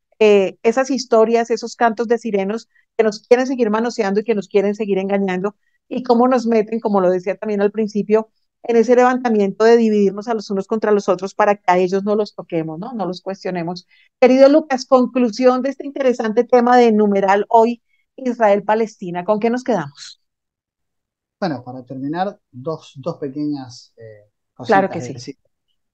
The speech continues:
Speaker 2: Por un lado, esto que decís de la falsa bandera, sí, efectivamente, los, eh, los ataques de false flag o falsa bandera,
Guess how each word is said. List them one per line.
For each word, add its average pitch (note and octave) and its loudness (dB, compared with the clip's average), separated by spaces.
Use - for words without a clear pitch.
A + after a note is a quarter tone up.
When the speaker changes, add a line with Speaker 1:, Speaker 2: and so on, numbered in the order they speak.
Speaker 2:
Por C3+ -12
un D3+ -4
lado, G#3 2
esto D#3+ -10
que D3+ -2
decís D3 -6
de C#3 -6
la A#2+ -10
falsa D3 -6
bandera, D3+ -2
sí, F#3 -6
efectivamente, D#3+ -8
los, B3+ -18
eh, B2 -20
los A#2+ -20
ataques D#3+ -10
de B2+ -16
false D3+ -4
flag E3 0
o A#2+ -8
falsa C#3 -8
bandera, C#3+ -4